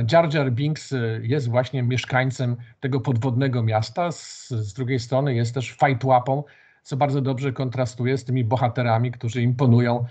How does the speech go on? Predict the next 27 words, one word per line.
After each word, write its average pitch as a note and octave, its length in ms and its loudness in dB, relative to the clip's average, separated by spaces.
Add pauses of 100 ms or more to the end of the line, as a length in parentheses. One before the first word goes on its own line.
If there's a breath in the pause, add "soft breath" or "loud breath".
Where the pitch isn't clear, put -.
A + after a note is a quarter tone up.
(280 loud breath)
e, G#2+ 180 0
sprawnością A#2+ 880 2
przekraczającą A#2 880 0
ludzkie A#2 300 0
możliwości. A#2+ 800 2 (460 loud breath)
Em, A2 720 2 (380)
może F3+ 420 0
Jar E3 200 6
Jar E3+ 160 4
Binks E3 340 -2
ze D3 120 0
swoimi D#3+ 420 0
ułomnościami D3 800 0
jest C#3 260 0
bardziej C#3+ 320 2
ludzki D3 460 0
od C3+ 200 -6
tych, - 260 -6
e, A#2+ 180 2
wszystkich, A#2+ 480 -4 (380 soft breath)
e, C3 120 2
postaci, B2+ 560 2
które, B2+ 380 -2
m, A#2 300 0
które, A#2+ 420 -2
m, A#2 340 0
mają, A#2+ 400 2